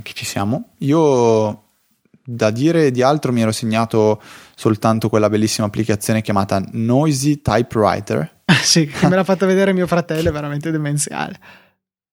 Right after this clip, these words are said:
Speaker 1: E vabbè, è un'applicazione, ehm,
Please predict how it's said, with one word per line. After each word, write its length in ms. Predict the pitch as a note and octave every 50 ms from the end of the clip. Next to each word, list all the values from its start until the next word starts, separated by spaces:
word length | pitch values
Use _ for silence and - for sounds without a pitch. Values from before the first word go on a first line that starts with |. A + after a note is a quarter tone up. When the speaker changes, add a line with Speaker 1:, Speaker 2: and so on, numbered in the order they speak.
| _ _ _ _ _ _ _ - - - -
Speaker 1:
E 460 | - D3 B2+ A#2+ A#2 A2 A2 A2 G#2+ G#2+
vabbè, 320 | C3 D#3 D3+ A#2+ A2 G#2+
è 280 | - B2 C3+ C#3 C#3 C#3
un'applicazione, 800 | C#3 C#3+ C#3 - D3 D3+ C#3+ - - D3+ B2+ A#2 A2 - - _ _ _ _
ehm, 840 | - A#2 A2+ A2+ A2+ A2 A2+ A2+ A2 A2+ A2 A2+ A2+ A2+ A#2+ B2+